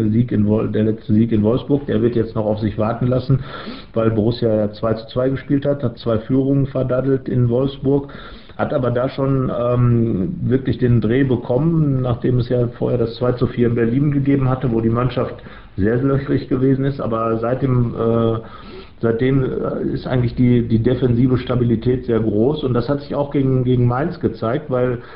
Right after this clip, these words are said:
es gab so ein, zwei Wackelszenen, äh, in der beispielsweise Nico Elvedi etwas unglücklich, äh, agiert hat in der einen. Und da hätte natürlich ein Tor fallen können. Aber das ist dann, ja, das ist dann, würde ich sagen, das Glück des Tüchtigen, was man hat, wenn man gerade einen Lauf hat, oder?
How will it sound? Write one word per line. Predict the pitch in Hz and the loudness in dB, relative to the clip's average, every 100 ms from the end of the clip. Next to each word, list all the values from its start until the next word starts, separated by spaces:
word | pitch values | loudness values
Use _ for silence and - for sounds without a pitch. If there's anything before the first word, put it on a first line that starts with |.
| - - | -20 -6
es | |
gab | 123 123 | -4 -2
so | 131 | -4
ein, | 120 139 | -2 -2
zwei | - 127 110 | -2 -2 0
Wackelszenen, | 113 - 151 143 - 151 156 151 - | -2 -2 -2 0 0 2 2 0 -2
äh, | 110 120 123 | 0 0 0
in | 120 | 0
der | 120 | 0
beispielsweise | 117 117 - 113 - 117 113 | 0 -2 -2 -4 0 0 2
Nico | 117 123 113 | 0 0 -2
Elvedi | 110 135 139 135 | 0 2 2 2
etwas | 117 - 117 - | 0 -2 -2 0
unglücklich, | 156 143 139 143 139 135 - - | 2 2 4 0 0 -2 -2 -6
äh, | - | -2
agiert | 127 135 131 123 120 147 151 | 0 0 -2 -2 0 0 0
hat | 143 139 | -4 -2
in | 120 | -2
der | 120 123 | -2 -2
einen. | 135 143 143 - - - - | 0 2 0 -4 -14 -16 -8
Und | - 123 120 - | 2 4 2 0
da | 101 | 0
hätte | 110 120 | 0 2
natürlich | 120 113 127 117 | 2 2 0 0
ein | 113 | 0
Tor | 113 123 113 | 0 0 0
fallen | 117 123 139 | -2 -2 -2
können. | 139 139 139 | 0 0 0
Aber | 117 | 0
das | 113 135 | 0 0
ist | 151 - | -2 -2
dann, | 143 143 120 | 0 0 -2
ja, | 110 104 - - | -2 -2 -4 -6
das | 107 110 | -2 0
ist | 120 120 | 0 0
dann, | 117 | 2
würde | 120 | 2
ich | 117 | 0
sagen, | 123 117 | 0 2
das | 113 - | 0 2
Glück | 127 123 | 0 0
des | 110 - | -2 0
Tüchtigen, | 135 - 107 107 135 - - - - | 0 2 2 2 0 -6 -18 -10 -4
was | 113 | 0
man | 131 127 | 0 0
hat, | 135 127 | 0 0
wenn | 104 | 2
man | 95 98 | 2 0
gerade | 92 | -2
einen | 98 | -2
Lauf | 90 90 - | -2 -2 -2
hat, | 90 | -2
oder? | 107 139 | 0 -2